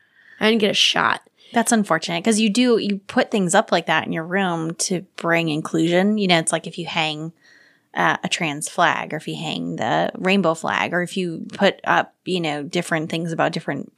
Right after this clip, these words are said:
Speaker 2: uh, movements going on, you hope it brings about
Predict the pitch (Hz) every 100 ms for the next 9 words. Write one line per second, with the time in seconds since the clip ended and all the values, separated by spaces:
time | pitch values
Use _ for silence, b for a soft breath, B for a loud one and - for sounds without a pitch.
0 | - 78 - 180 214 175 147 - 143 139
1 | 147 135 156 b b b b b b b
2 | 196 160 240 240 180 - 180 175 165 170
3 | 151 151 -